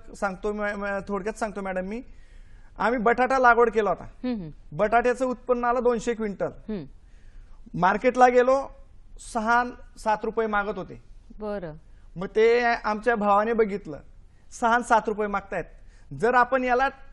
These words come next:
Speaker 1: थेट विक्री केली ग्राहकापर्यंत,
Speaker 2: हम्म, हम्म.
Speaker 1: तर, अ, आपल्याला नफा मिळू शकतो.
Speaker 2: बरोबर.
Speaker 1: तर, अ, आमच्याकडे लहान ट्रॅक्टर आहे.
Speaker 2: हम्म, हम्म, हम्म.
Speaker 1: त्याच्यात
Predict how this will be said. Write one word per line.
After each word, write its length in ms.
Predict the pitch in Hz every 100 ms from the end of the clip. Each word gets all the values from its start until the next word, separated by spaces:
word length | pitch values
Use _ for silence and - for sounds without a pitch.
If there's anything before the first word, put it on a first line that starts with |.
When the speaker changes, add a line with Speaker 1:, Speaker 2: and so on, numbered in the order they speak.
| - - - - -
Speaker 1:
थेट 200 | 226 254
विक्री 280 | 269 269 269
केली 220 | 247 247
ग्राहकापर्यंत, 800 | 233 254 240 214 202 208 190 180
Speaker 2:
हम्म, 400 | 147 - 247 233
हम्म. 100 | 220 170 - - - -
Speaker 1:
तर, 360 | 254 240 - 254
अ, 280 | 262 254 247
आपल्याला 300 | 247 262 269
नफा 280 | 262 240
मिळू 180 | 233 226
शकतो. 400 | 226 214 - 147 -
Speaker 2:
बरोबर. 380 | 196 180 143 104 - - - -
Speaker 1:
तर, 320 | 247 269 262
अ, 280 | 269 262 262 - -
आमच्याकडे 360 | 220 226 254 254
लहान 200 | 269 262
ट्रॅक्टर 380 | 247 240 - 220
आहे. 320 | 131 - -
Speaker 2:
हम्म, 160 | 247 233
हम्म, 100 | 185
हम्म. 120 | 156 - - -
Speaker 1:
त्याच्यात 360 | - 220 254 262